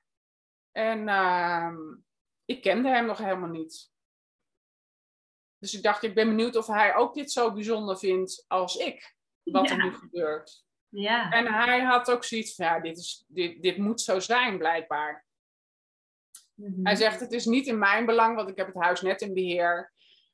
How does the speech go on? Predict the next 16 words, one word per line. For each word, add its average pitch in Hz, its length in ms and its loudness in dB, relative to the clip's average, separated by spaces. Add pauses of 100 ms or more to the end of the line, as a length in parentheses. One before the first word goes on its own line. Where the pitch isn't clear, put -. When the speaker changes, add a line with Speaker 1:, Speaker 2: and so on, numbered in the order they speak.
(100)
Speaker 1:
En 170 200 0
we 170 60 -2
hebben 175 200 4
al 196 140 0
boekingen 202 400 -6
staan. 190 600 0 (640)
Maar 175 460 2
ik 185 140 -6
ben 175 180 0
bereid 165 560 0
om 180 340 -6
met 175 160 -4
jou 170 220 2
te - 100 -12
praten 160 560 -2
of, 170 320 -6